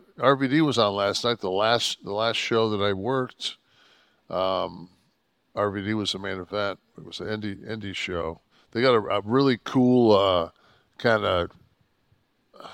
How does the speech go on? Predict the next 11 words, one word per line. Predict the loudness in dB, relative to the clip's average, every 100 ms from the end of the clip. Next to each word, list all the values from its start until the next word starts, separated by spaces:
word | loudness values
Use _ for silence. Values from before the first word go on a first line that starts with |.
| -20 -18
kinda | -4 -2
like | 0 -2
game-changing | 2 2 2 2 2 2 0 0
wrestling, | 2 2 2 0 -2 -6 -10 _ _ _ _ _ _ _ -6
but, | -6 -4 -2
um, | 0 2 0 -6 -18 _ _ _ _ _ _ _ _ _ _ _ _ _ _ _ _ _ _
that | -20 -8
they | -4
had | 0 -2
in | -2
Glasgow, | -2 0 2 0 -4 -4 -2 -6 -10